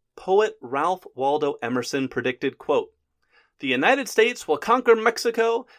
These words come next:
but it will be as a man who swallows arsenic, which will bring him down in turn. Mexico will poison us." He was referring to the debate over slavery that the acquisition of new land would unleash, and he was looking pretty darn right.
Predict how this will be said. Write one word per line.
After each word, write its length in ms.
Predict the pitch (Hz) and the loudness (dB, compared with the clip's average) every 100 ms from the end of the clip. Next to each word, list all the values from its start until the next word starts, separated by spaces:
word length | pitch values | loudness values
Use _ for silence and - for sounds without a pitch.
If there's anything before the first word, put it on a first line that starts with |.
| - | -4
but 120 | 170 | -2
it 40 | |
will 160 | 156 143 | 2 0
be 240 | 233 247 | 0 0
as 140 | 226 160 | 0 0
a 80 | 156 | 2
man 440 | 185 214 220 214 | 2 2 2 0
who 140 | 160 | -4
swallows 440 | 156 - 202 196 180 - | -6 0 4 4 2 0
arsenic, 520 | 269 - - - - _ | 0 0 -10 -14 -20 _
which 160 | 127 - | -12 -8
will 100 | - | -4
bring 260 | - 190 | -2 0
him 120 | 202 196 | 0 4
down 340 | 240 202 143 | 6 8 6
in 100 | 135 | 2
turn. 420 | 143 202 131 - - _ _ _ | -2 -2 -2 -4 -14 _ _ _
Mexico 800 | 139 220 277 - 117 110 107 131 _ _ - | -2 -2 -2 -4 -6 -6 -6 -8 _ _ -4
will 200 | 151 196 | -2 -2
poison 540 | - 208 214 113 110 - | 4 6 6 4 -6 -10
us." 340 | 104 - - - _ _ _ _ _ _ _ _ _ _ _ - | -10 -10 -10 -14 _ _ _ _ _ _ _ _ _ _ _ -16
He 100 | - | -6
was 220 | 151 151 131 | -4 -2 -4
referring 540 | 117 - 196 214 214 | -2 0 0 0 -4
to 100 | 185 | -4
the 100 | 143 | -4
debate 460 | 117 151 139 147 - | -4 -2 0 -2 0
over 220 | 120 117 | 0 0
slavery 720 | - - 135 156 - 107 - _ - | -4 -2 0 0 -2 -8 -12 _ -6
that 120 | 120 | -4
the 140 | 113 - | -4 -2
acquisition 600 | 123 - 117 120 120 120 | -2 0 -2 -2 -2 -6
of 100 | 107 | -4
new 220 | 117 127 | -4 -2
land 320 | 120 117 123 | 0 0 -2
would 140 | 110 117 | 0 -2
unleash, 560 | 113 143 185 - - _ _ - | 0 -4 -6 -12 -20 _ _ -8
and 140 | 143 | -2
he 80 | 143 | -2
was 180 | 127 117 | -2 -2
looking 320 | 139 151 139 | -4 -2 -6
pretty 320 | - 120 117 | -4 -4 -4
darn 360 | 104 104 104 107 | -4 -4 -4 -6
right. 260 | 107 104 | -6 -8